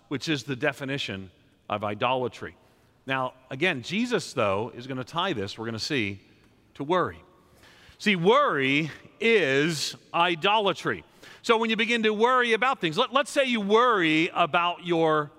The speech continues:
success. Now, what do idols do? Well, idols want sacrifices, right? They want you to sacrifice to them. So let's say success is an idol. Now, let's move away from the idea, though these things are real and do exist,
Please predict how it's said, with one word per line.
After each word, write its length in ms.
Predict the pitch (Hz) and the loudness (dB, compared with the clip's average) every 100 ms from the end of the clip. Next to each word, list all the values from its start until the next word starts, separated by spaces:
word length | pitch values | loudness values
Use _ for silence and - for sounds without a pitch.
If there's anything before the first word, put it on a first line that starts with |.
| - | -18
success. 600 | - - 151 - 165 117 | -8 -4 -2 0 -2 -2
Now, 120 | 165 | -2
what 80 | 170 | 0
do 80 | 185 | 0
idols 320 | 175 165 139 | 0 -2 -4
do? 200 | 165 147 - _ _ _ _ _ _ _ - | -2 -2 -4 _ _ _ _ _ _ _ -4
Well, 100 | 175 | -2
idols 200 | 220 117 | -2 -2
want 160 | 131 | -4
sacrifices, 760 | - 208 208 123 104 80 - 87 | -2 -4 -4 -8 -8 -10 -12 -6
right? 160 | 117 | -4
They 80 | 120 | -4
want 220 | 120 131 | -6 -6
you 80 | 127 | -8
to 140 | 107 104 | -8 -6
sacrifice 960 | - 139 - 127 - 107 95 - - - _ _ - - | -2 -2 -4 -10 -4 -4 -4 -8 -10 -14 _ _ -20 -20
to 220 | - 196 156 | -6 -2 0
them. 360 | 110 113 175 - _ _ - - _ | 0 -2 -6 -10 _ _ -20 -20 _
So 120 | - | 0
let's 220 | 196 240 | 2 2
say 180 | - 233 | 2 0
success 540 | 196 202 - 202 175 170 | 0 -4 0 0 0 -2
is 120 | 131 | -4
an 80 | 139 | 0
idol. 260 | 110 101 | 0 0
Now, 100 | 180 | 0
let's 180 | 262 240 | -2 0
move 160 | 294 269 | -2 2
away 260 | 262 277 | 2 2
from 220 | 254 214 | 0 -2
the 120 | 175 151 | 0 0
idea, 340 | 131 107 131 | 0 0 0
though 120 | 202 | 0
these 260 | 180 185 - | 0 -2 -2
things 280 | 143 160 139 | -4 -2 0
are 140 | 127 | 0
real 300 | 113 113 175 | 2 2 2
and 100 | 123 | 0
do 100 | 131 | 0
exist, 540 | 156 107 98 165 - | -2 0 0 0 -2